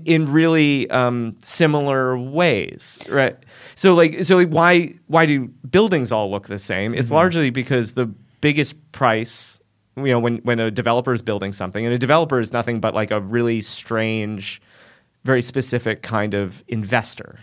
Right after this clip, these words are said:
Speaker 2: Yes,
Speaker 1: right?
Speaker 2: yeah, it's, yeah, 'cause they're, it's not like the developer themselves
Speaker 1: Yeah,
Speaker 2: is
Speaker 1: they,
Speaker 2: like,
Speaker 1: they don't
Speaker 2: yeah.
Speaker 1: give a shit about buildings
Speaker 2: No.
Speaker 1: or architecture, right? So what they, what they have is a big pile of money, and they look at a, a, a blank piece of land, and they're like, "I could make,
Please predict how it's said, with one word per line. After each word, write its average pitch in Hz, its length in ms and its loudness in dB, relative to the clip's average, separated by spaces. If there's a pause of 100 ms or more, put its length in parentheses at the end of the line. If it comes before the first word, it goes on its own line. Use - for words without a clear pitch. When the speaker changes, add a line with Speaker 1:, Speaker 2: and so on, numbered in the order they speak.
(100)
Speaker 2:
Yes, 156 200 0
Speaker 1:
right? 107 280 0
Speaker 2:
yeah, 135 260 0
it's, 131 220 -8
yeah, 196 200 2
'cause 165 180 -2
they're, 190 140 2
it's 170 240 -6
not 185 100 0
like 139 140 -4
the 123 80 -4
developer 110 500 -6
themselves 101 580 -6
Speaker 1:
Yeah, 160 180 6
Speaker 2:
is 151 60 -4
Speaker 1:
they, 208 60 4
Speaker 2:
like, 220 80 2
Speaker 1:
they 277 80 2
don't 262 80 0
Speaker 2:
yeah. 107 80 0
Speaker 1:
give 92 60 -6
a - 20 -6
shit 90 180 -6
about - 220 -10
buildings 104 320 -4
Speaker 2:
No. 170 80 -2
Speaker 1:
or - 40 0
architecture, 123 520 0
right? 143 220 4 (180)
So 180 140 2
what 170 160 2
they, 180 100 2
what 165 180 -2
they 190 60 4
have 233 160 4
is 147 80 0
a 131 40 -4
big 151 120 0
pile 139 240 2
of 131 60 -2
money, 101 340 -4 (340)
and 147 160 2
they 139 120 6
look 156 360 0
at 131 440 2
a, 131 80 0 (280)
a, 120 220 -2 (120)
a - 20 -6
blank 120 500 -6
piece 131 220 -6
of 127 80 -6
land, 104 340 -6
and 131 100 -4
they're 131 120 0
like, 120 300 -2
"I 131 180 2
could 135 340 -2
make, 127 640 -2